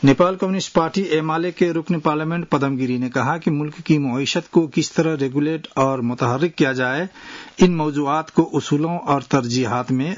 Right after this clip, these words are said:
رکھا گیا ہے۔ نیپال کمیونسٹ پارٹی ماؤ نواز مرکز کے رکن پارلیمنٹ جناردن شرما نے کہا ہے کہ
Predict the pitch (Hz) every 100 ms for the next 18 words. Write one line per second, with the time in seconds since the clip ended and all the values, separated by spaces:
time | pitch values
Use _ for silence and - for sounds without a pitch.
0 | - 120 - 123 107 113 98 120 113 98
1 | 90 - _ - _ _ - - - -
2 | - 135 135 175 190 185 180 180 180 -
3 | 160 156 185 180 156 160 160 165 170 156
4 | 143 175 160 - 170 156 160 147 143 147
5 | 151 165 156 151 143 147 135 151 135 143
6 | 123 123 120 113 110 131 156 175 170 170